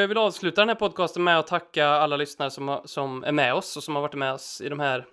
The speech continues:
eh, sex åren, eh, och som fortfarande är med oss och som, som gör det här till, eh, vad det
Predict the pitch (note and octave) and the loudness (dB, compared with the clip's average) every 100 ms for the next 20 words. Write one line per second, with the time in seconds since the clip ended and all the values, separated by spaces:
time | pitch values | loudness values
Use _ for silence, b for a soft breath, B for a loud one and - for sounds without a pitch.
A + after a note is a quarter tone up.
0 | _ C#3+ C3 D#3+ - E3 D#3 D#3+ C#3 D#3 | _ -10 -8 -6 -6 -6 -4 -2 0 0
1 | F3+ B B B B - C#3 C3 B2+ - | -2 B B B B 0 0 0 -4 -4
2 | C#3+ - C#3+ C3+ E3 - B2+ C3 G3+ C#3+ | -8 -6 -6 -4 -8 -4 -2 0 0 0
3 | A#2 - - C3+ C#3 - C#3+ - - D3 | -2 -6 -8 -8 -8 -6 -6 -6 -4 0
4 | D3 F#3 F3+ C#3+ C#3 - C#3+ C3+ C3 B2+ | 2 2 4 2 0 -4 -4 -2 -4 -4
5 | - C3+ C#3 D3+ E3 | -4 -2 0 0 -2